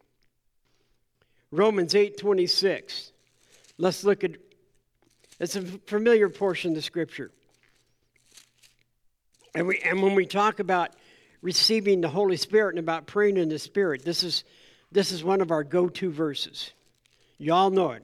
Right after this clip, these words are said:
What does it say? "Likewise, the Spirit also helps in our weaknesses, for we do not know what we should pray for as we ought, but the Spirit himself makes intercession for us with groanings which cannot be uttered."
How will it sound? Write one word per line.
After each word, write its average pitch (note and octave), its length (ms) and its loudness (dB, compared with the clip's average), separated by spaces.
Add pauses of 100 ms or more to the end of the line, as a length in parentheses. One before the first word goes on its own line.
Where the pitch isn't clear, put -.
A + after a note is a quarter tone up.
What F3+ 120 0
does E3 160 0
it E3 100 -8
say? B2 340 -4 (3250)
"Likewise, D#3+ 800 -4
the D3 80 -14
Spirit F#3+ 340 0
also D#3+ 240 -6
helps F3 360 -6
in D#3 100 -4
our D3+ 100 -2
weaknesses, D3+ 640 -4 (400)
for F3 100 -2
we G3 180 -4
do G#3 140 2
not G3 280 2
know F#3+ 160 -2
what F#3 260 -4
we F#3 100 -4
should E3 280 -6
pray F3+ 300 -2
for F3+ 260 -6
as E3+ 240 -2
we E3+ 160 -2
ought, D#3+ 180 -2
but E3 160 -6
the F3 80 -12
Spirit G3+ 440 2 (280)
himself F#3+ 500 0
makes F3+ 260 -4
intercession F3+ 580 -2
for E3 240 -4
us E3 180 -2
with C#3+ 220 -6
groanings E3 520 0
which E3 220 -8
cannot D3+ 400 -4
be D3 160 -6
uttered." B2 300 -12